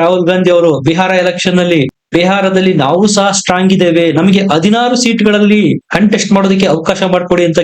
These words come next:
ಕೇಳಿದ್ರು. ಕೊನೆಗೆ ಅಟ್ಲೀಸ್ಟ್ ಆರು ಸೀಟ್ ಆದ್ರೂ ಬಿಟ್ಕೊಡಿ ಅಂತ ಕೇಳಿದ್ರು. ತೇಜಸ್ವಿ ಯಾದವ್ ಮತ್ತು ರಾಹುಲ್ ಗಾಂಧಿ ಅವರು ಅಹಂಕಾರ ತೋರಿಸಿದ್ರು, ಕ್ಯಾರೆ ಅನ್ಲಿಲ್ಲ ಹೇಮಂತ್ ಸೊರೇನ್ರನ್ನ. ಎಂತಹ ಕೃತಜ್ಞರು ನೋಡಿ ಇಂಡಿ ಮೈತ್ರಿಕೂಟ. ಕೇವಲ ನಾಲ್ಕು ಜನ ಎಂ ಎಲ್ ಎಗಳಿರುವ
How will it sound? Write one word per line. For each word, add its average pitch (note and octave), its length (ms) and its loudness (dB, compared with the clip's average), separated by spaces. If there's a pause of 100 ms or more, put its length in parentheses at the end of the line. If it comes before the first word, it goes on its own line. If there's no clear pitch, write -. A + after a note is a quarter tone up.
ಕೇಳಿದ್ರು. E3 360 2 (300)
ಕೊನೆಗೆ G3+ 400 0
ಅಟ್ಲೀಸ್ಟ್ G#3 320 -2 (160)
ಆರು G#3 200 -2
ಸೀಟ್ G#3+ 220 0
ಆದ್ರೂ G#3 260 2
ಬಿಟ್ಕೊಡಿ G#3 400 0
ಅಂತ G3 120 2 (140)
ಕೇಳಿದ್ರು. F#3 320 2 (300)
ತೇಜಸ್ವಿ F3 560 0
ಯಾದವ್ E3 300 0
ಮತ್ತು D#3 160 -2 (100)
ರಾಹುಲ್ D#3+ 320 0
ಗಾಂಧಿ D#3+ 260 2
ಅವರು D#3+ 180 2 (200)
ಅಹಂಕಾರ F#3+ 560 0 (180)
ತೋರಿಸಿದ್ರು, D#3+ 480 0 (320)
ಕ್ಯಾರೆ F#3 400 0
ಅನ್ಲಿಲ್ಲ F3+ 420 0 (120)
ಹೇಮಂತ್ E3 400 0
ಸೊರೇನ್ರನ್ನ. D#3 500 0 (460)
ಎಂತಹ G3 240 0 (160)
ಕೃತಜ್ಞರು F#3+ 600 0
ನೋಡಿ F#3+ 240 0
ಇಂಡಿ E3 240 2
ಮೈತ್ರಿಕೂಟ. E3+ 460 0 (440)
ಕೇವಲ G#3+ 320 2 (100)
ನಾಲ್ಕು G#3+ 480 0
ಜನ G#3 120 0 (160)
ಎಂ F#3+ 160 2
ಎಲ್ G3 180 0
ಎಗಳಿರುವ F#3+ 440 2